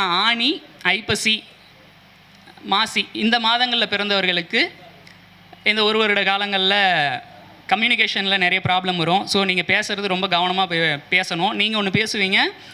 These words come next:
அவங்க புரிஞ்சுக்கிறவங்க வேற ஒண்ணா பேச்சு-, புரிஞ்சுப்பாங்க. அதை தவிர்க்கிறதுக்கு நீங்க முயற்சி பண்ணணும். அதே போல டிஸ்ப்ளே எல்லாம் உடையறதுக்கான சான்சஸ் இருக்கு. அரசு அதிகாரிகள் மூலமா தொந்தரவுகள் ஏற்படும். அரசு சம்பந்தப்பட்ட பிரச்சனைகள் வரும்.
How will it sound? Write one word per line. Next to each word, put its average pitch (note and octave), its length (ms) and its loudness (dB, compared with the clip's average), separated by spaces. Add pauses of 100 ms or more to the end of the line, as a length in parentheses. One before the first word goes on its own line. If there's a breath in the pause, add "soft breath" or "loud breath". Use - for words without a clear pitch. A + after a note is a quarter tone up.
(200 loud breath)
அவங்க G3+ 280 0
புரிஞ்சுக்கிறவங்க A3+ 640 0
வேற F#3+ 200 2
ஒண்ணா F#3+ 180 -4
பேச்சு-, F3 340 -4 (160)
புரிஞ்சுப்பாங்க. F3 540 -2 (680)
அதை G3+ 200 0
தவிர்க்கிறதுக்கு G#3 580 -4
நீங்க F#3+ 160 0
முயற்சி F3 300 -2
பண்ணணும். E3+ 300 0
அதே G3+ 140 0
போல G#3 200 0
டிஸ்ப்ளே A#3 380 0
எல்லாம் G#3 240 0
உடையறதுக்கான F#3 560 0
சான்சஸ் E3+ 420 -4
இருக்கு. D#3+ 260 0 (420)
அரசு A3 440 0
அதிகாரிகள் F#3 500 0
மூலமா F3 360 -2 (200)
தொந்தரவுகள் F#3 440 0
ஏற்படும். E3 440 0
அரசு F#3+ 220 -4
சம்பந்தப்பட்ட F3 560 -4
பிரச்சனைகள் F3 480 -2
வரும். E3 220 -2